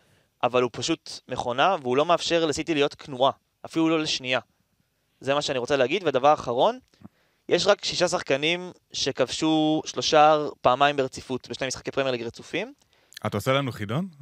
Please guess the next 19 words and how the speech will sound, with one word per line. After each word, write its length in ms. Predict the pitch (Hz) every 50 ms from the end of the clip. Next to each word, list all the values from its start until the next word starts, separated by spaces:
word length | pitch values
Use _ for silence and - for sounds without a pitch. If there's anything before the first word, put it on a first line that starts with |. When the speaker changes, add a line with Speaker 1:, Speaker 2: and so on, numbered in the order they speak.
| 127 104 - - 196
Speaker 2:
<laughs> 340 | - 175 170 - - - 170
Speaker 1:
לא, 260 | 180 151 123 110 80 -
אני 80 | 135
פשוט 140 | - - -
אגיד, 280 | 262 233 208 151 117 107
לס 240 | - 160 180 170 -
פרדיננד, 460 | - 190 190 190 190 196 190 180 160
איאן 240 | - - 170 175 175
רייט, 260 | 160 156 160 165 -
דידיה 280 | 143 143 139 127 139 151
דרוגבה, 380 | 151 151 151 147 143 156 160 156
ויין 260 | 139 135 147 160 151
רוני, 380 | 143 139 151 160 170 175 160 151
הארי 180 | 147 151 156
קיין 160 | - 160 160 147
שעשה 180 | 139 123 151
את 60 | 143
זה 60 | 135 131
פעמיים, 560 | - 127 117 120 127 143 151 185 214 220